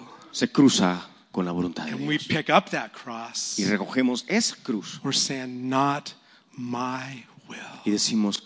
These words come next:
Speaker 1: "No, que no se haga mi
Speaker 2: "But
Speaker 1: voluntad,
Speaker 2: yours be done."
Speaker 1: sino la tuya."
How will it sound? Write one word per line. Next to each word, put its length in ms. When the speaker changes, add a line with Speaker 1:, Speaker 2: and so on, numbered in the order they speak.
Speaker 1:
"No, 300
que 140
no 120
se 120
haga 180
mi 140
Speaker 2:
"But 180
Speaker 1:
voluntad, 260
Speaker 2:
yours 680
be 300
done." 420
Speaker 1:
sino 340
la 100
tuya." 300